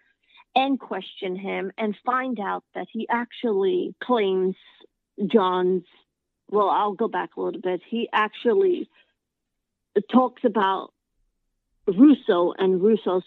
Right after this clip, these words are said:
confession and totally excludes John from any wrongdoing at all, and that we would have, we would have used him.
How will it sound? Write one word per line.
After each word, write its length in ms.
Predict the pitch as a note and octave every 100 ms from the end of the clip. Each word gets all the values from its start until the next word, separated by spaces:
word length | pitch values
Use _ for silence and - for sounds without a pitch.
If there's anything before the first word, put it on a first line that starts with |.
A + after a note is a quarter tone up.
| -
confession 1040 | G3 F3+ - C#4 D#4 - - F3 D3+ F3+ - _ _ _ _ _ -
and 540 | A3 G3+ G3 F#3+ F#3+ F#3 _ _ _ _ _ _ _ _ - -
totally 840 | C#4+ C4 B3 A#3 A3+ G#3+ G#3 G3 _ _ _ _
excludes 840 | - G#3+ - - C4 B3+ A#3+ A3 F3 - _ - F#3
John 580 | C4 B3 G#3 F3 F3 F3 _ G3 _
from 360 | A#3 G#3 F#3+ F#3
any 240 | A3 G#3+
wrongdoing 760 | F#3+ G3 G3 F#3+ F3+ E3+ E3 D#3+
at 120 | - F3
all, 440 | E3 - D#3+ - _ _ _ _ _ _ _ -
and 260 | G#3 G3
that 280 | F#3+ F#3+ - _ _
we 260 | G3 F#3+ F#3+
would 180 | G3 C4
have, 140 | G#3 - -
we 180 | G#3+ A3+
would 180 | G#3
have 120 | F#3+ G3
used 320 | C4 D#4 -
him. 200 | G#3 D#3+